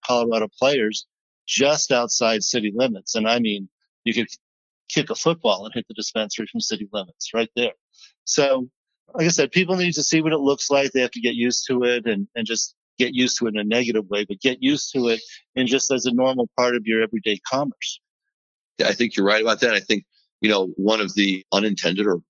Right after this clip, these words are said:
Speaker 2: who knows, maybe it was an intended consequence, though, is we have a number of operators that are all of a sudden scrambling. People who really were convinced that, you know, they, they had the, the ability and the means to tackle those neighborhoods and really do it in a way I certainly think that would be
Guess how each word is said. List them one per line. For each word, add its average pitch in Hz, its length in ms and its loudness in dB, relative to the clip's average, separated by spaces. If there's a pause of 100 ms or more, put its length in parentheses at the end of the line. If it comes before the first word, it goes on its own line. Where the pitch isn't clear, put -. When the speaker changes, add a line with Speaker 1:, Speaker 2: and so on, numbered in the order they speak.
(140)
Speaker 2:
who 80 80 -8
knows, 90 220 -4
maybe 73 180 -4
it 76 60 -8
was 78 140 -4
an 76 80 -18
intended 110 420 2
consequence, - 600 -6
though, 85 180 0 (340)
is 104 120 2
we 127 80 6
have 117 80 2
a 104 40 2
number 117 220 4
of 95 80 2
operators 98 640 2
that 92 100 0
are 98 60 6
all 101 120 2
of 101 60 -2
a 95 40 -4
sudden 101 220 0
scrambling. 104 520 0 (480)
People 107 240 2
who 95 180 2
really 107 220 2
were 101 160 2
convinced 90 560 -2
that, 73 180 -6
you 98 80 -2
know, 82 100 0
they, 98 320 2
they 98 280 0
had 98 260 0
the, 87 180 0 (400)
the 85 60 0
ability 113 400 2
and 98 120 0
the 92 60 -2
means 101 720 0 (340)
to 87 320 2
tackle 107 380 2
those 92 280 0
neighborhoods 92 640 0
and 82 200 -2
really 98 400 0 (440)
do 117 180 2
it 113 40 2
in 107 100 2
a 98 40 4
way 104 200 4
I 90 80 -2
certainly 98 340 0
think 95 240 -4
that 85 160 -2
would 82 140 -6
be 87 260 0